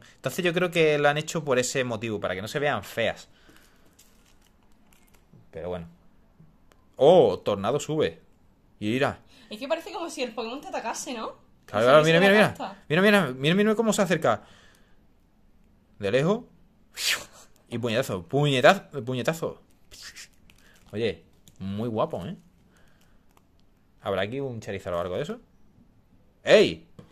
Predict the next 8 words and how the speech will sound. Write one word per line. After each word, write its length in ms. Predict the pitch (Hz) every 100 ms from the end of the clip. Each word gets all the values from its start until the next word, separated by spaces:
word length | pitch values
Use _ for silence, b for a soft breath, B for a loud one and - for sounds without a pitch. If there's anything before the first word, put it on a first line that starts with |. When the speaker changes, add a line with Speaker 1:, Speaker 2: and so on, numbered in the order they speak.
| -
Speaker 2:
¿Ves? 500 | 220 262 302 349 240
Las 160 | 247
mandan 680 | 240 247 262 285 302 294 277
random. 260 | 247 247 254
Speaker 1:
Oh. 920 | 139 147 151 156 156 151 147 143 139 127
Speaker 2:
R 200 | 117 107
P. 360 | 254 220 185 - b b b b b -
Speaker 1:
Oh, 520 | 139 151 151 147 143